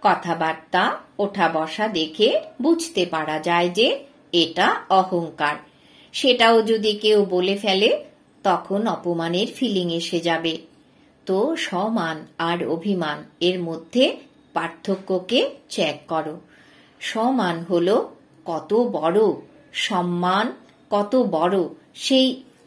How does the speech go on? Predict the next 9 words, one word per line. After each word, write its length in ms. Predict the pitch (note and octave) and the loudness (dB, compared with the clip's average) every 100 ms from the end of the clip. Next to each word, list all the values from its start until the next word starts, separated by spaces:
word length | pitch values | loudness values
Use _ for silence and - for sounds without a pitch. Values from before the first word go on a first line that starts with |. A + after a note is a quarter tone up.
| - | -2
অসীম 480 | G#3+ B3 - D#4 B3 | 0 0 -2 0 0
জাগতিক 760 | F3+ D#3+ E3+ F3+ F#3+ G3 G#3 G3+ | 2 0 0 -4 0 0 0 -2
নাম, 500 | E3 E3 E3+ G3+ F#3+ | -2 -2 -2 -2 -2
মান 420 | D#3+ E3 F#3+ A3+ - | -2 -2 -2 -4 -6
আর 260 | D#3+ E3+ A3 | -6 -4 -6
সম্মানকে 920 | - E3+ D#3+ D#3+ D#3+ E3 - G#3+ C4 | -4 -4 -4 -2 -4 -4 -4 -2 -2
সদা 560 | - D#3 D#3+ G#3 E4 - | -2 -2 0 0 0 -2
emerge 480 | G3+ F3 E3 D#3 E3+ | -2 0 -2 -6 -4
রাখো, 480 | E3 D#3+ F3+ D#3+ | -4 -4 -6 -6